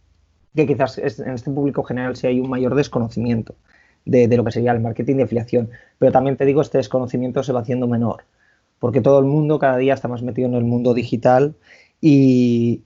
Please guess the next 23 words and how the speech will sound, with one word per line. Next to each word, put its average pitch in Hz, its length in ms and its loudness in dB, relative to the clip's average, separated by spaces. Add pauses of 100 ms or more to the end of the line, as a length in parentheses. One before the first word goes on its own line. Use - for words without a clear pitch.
y 135 180 4
entonces 123 520 -2
va 139 100 4
descubriendo 127 600 -4
nuevas 127 320 -8
formas, 131 580 -6
eh, 113 260 -4
pues 113 220 -14
eso, 110 180 -6
de 110 100 -6
generar 113 380 -2
estos 113 420 -2
beneficios 170 760 2
o 117 260 0
de 113 220 -2
promocionar 117 520 -2
una 117 160 -2
marca 170 540 2 (240)
o 120 120 0
de 117 60 2
interesarse 113 540 -4
por 113 180 -4
ello. 107 240 -4